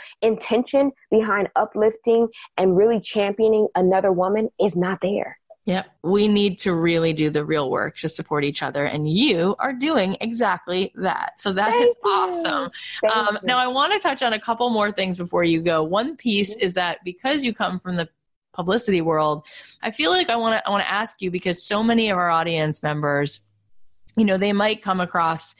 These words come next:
Speaker 2: you know, something that they wanna do and get the really clear, like, full body, "Yes, I wanna do this." But then they start to feel this feeling of, like, "I feel so uncomfortable promoting myself.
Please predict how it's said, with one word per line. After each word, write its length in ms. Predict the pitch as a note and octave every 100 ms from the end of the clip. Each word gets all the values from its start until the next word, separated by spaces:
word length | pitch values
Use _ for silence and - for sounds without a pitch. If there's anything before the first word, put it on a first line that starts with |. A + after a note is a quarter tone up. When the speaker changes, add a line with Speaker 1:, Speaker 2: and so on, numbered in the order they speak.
| - - _ -
Speaker 2:
you 80 | F3+
know, 120 | D#3+
something 280 | A#3 A#3 A#3
that 120 | A#3
they 100 | G#3
wanna 260 | F#3+ F3+ F3+
do 260 | E3+ E3 D#3+
and 160 | D#3+
get 160 | E3+ F3+
the 100 | G3
really 280 | F#3 F#3+ F#3
clear, 480 | - - F3 E3+ E3
like, 200 | D#3 D3+
full 280 | - A3 G3
body, 280 | F3+ D#3+ E3
"Yes, 320 | F3 F3+ -
I 60 |
wanna 240 | E3+ E3 D#3+
do 160 | E3+
this." 180 | D#3+ D#3+
But 180 | E3+ E3
then 180 | F3 G3+
they 100 | G#3
start 260 | G#3 G3 F#3+
to 80 | F#3
feel 240 | - F#3
this 200 | E3+ D#3+
feeling 360 | - F#3 F3+ E3
of, 100 | D3+
like, 220 | C#3+ C#3+ -
"I 160 | G#3
feel 180 | G#3+ C4
so 220 | A#3+ A#3+
uncomfortable 560 | A#3+ A#3 A3+ A3+ A3+ A3
promoting 460 | G#3+ A#3 A#3+ A3+ G#3+
myself. 540 | F#3+ F#3 E3 D#3+ D3+